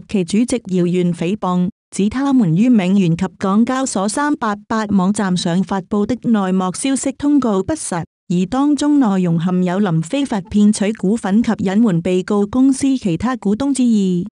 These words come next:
導致其聲譽受損，要求法庭頒令禁止被告一方再作誹謗性言論，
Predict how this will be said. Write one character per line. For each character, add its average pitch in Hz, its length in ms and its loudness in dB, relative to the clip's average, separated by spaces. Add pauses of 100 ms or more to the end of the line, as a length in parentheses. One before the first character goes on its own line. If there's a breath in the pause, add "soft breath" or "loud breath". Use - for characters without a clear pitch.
(160)
導 220 180 0
致 220 200 -2
其 170 260 0
聲 294 220 2
譽 233 140 4
受 190 220 -2
損， 185 440 0 (200)
要 240 140 2
求 170 240 -2
法 214 180 -4
庭 160 260 -2
頒 254 220 0
令 190 180 4
禁 202 220 2
止 208 160 0
被 190 240 0
告 208 160 -2
一 240 100 0
方 302 320 0
再 208 280 0
作 190 280 -4
誹 202 320 -4
謗 214 240 0
性 214 280 4
言 165 200 0
論， 175 380 2